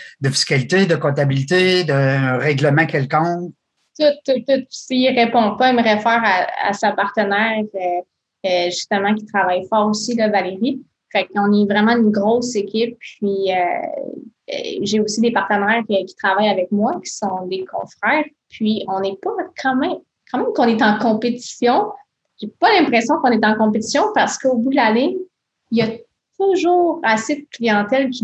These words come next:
Speaker 1: Il y
Speaker 2: vient
Speaker 1: a de
Speaker 2: à
Speaker 1: la
Speaker 2: nous.
Speaker 1: place pour tout le monde.
Speaker 2: Il y a de la place pour tout le monde, c'est ça.
Speaker 1: Hum. C'est tellement vrai ce que tu dis parce que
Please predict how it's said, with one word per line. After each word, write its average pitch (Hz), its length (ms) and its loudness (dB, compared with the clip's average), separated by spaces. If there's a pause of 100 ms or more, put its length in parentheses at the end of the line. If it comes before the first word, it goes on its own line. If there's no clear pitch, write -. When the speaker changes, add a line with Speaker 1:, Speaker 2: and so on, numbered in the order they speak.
Speaker 1:
Il - 20 -2
y 208 100 0
Speaker 2:
vient 254 80 2
Speaker 1:
a - 20 4
de - 0 -
Speaker 2:
à - 60 4
Speaker 1:
la - 40 4
Speaker 2:
nous. 214 60 6
Speaker 1:
place 147 260 2
pour 143 100 2
tout 120 60 2
le 127 40 0
monde. 135 300 4 (300)
Speaker 2:
Il - 40 0
y - 0 -
a - 20 0
de 233 160 2
la - 100 -2
place 349 240 0
pour - 180 -12
tout 247 80 -6
le 220 100 2
monde, 220 340 2
c'est - 120 -10
ça. 113 120 -4
Speaker 1:
Hum. - 80 -10 (1400)
C'est - 100 -20
tellement 135 280 4
vrai 120 220 2
ce - 80 -2
que 139 80 0
tu - 180 -8
dis 151 140 0
parce 160 200 0
que 143 260 4